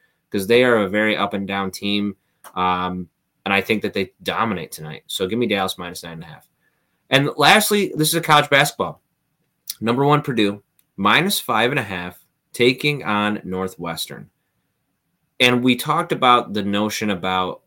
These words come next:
you know, home teams in college basketball right now, they've got an edge. And they're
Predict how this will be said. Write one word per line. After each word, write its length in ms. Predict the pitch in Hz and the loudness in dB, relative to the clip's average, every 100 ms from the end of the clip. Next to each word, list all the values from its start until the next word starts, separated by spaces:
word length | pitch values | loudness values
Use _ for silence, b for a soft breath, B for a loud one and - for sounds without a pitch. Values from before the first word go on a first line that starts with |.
| _ _ _ | _ _ _
you 120 | 90 | -10
know, 260 | 92 87 90 | -8 -8 -8
home 300 | - 110 110 | -4 -2 -2
teams 440 | - 101 98 95 | -2 -2 -2 -2
in 80 | 90 | -6
college 340 | 80 92 92 92 | -6 -6 -6 -8
basketball 420 | 87 - 92 87 | -10 -10 -8 -8
right 140 | 82 | -8
now, 180 | 85 85 | -10 -10
they've 160 | 87 82 | -10 -8
got 220 | 92 92 | -6 -6
an 120 | 90 | -6
edge. 460 | 80 78 71 - _ _ _ _ _ _ _ | -8 -8 -10 -14 _ _ _ _ _ _ _
And 120 | 101 107 | -6 -2
they're 260 | 110 - | -2 -4